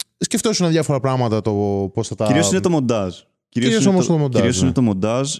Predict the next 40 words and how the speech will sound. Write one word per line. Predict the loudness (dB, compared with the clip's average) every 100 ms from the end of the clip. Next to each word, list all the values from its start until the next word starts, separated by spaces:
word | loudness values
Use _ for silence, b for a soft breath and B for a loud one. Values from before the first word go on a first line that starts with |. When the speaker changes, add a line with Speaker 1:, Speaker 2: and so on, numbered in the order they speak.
| -10
Speaker 2:
και, | -4 -2
εντάξει, | 0 -2 -4 -4
έχει | -2 0
μια | -2
προεργασία, | -2 -2 -2 -4 -2 -2
δηλαδή, | -2 -2 -2 -4
το | -4 -2
να |
μεταφράσω, | -2 -2 -6 -2 -2
Speaker 1:
Εντάξει, | 0 2
είναι | 2
Speaker 2:
το | 2
Speaker 1:
και | 0
Speaker 2:
να |
Speaker 1:
το | 2 2 2
να | 0
παίξεις. | -2 -6 -4 -4 -6 -6
Δηλαδή, | -2 0 0
μας | -2
έλεγε | -2 0
ο | 0
Γιάννης | 0 0 0 -2
ότι | -2 0 0 0 0 0 0 0 0 -2
ο, | -4 _ _ _ _ _ _ _ _ -10
τ-, | -10 -10 _
τέσσερις | -4 -2 0 0 0
ώρες, | 2 2 2 0 0
ε, | 0 0 0 -2
παίζατε | -2 0 0 0
για | 0
να | 0
βγει | 0 0 0 0 0 -2 -4 -6 -10 -6
σαράντα | -2 0 0
λεπτά, | 0 -2
τριάντα | -2 -2 -2
λεπτά, | -4 -6
πέντε | -6
λεπτά, | -8 -10
πώς | -14 -18
είναι. | _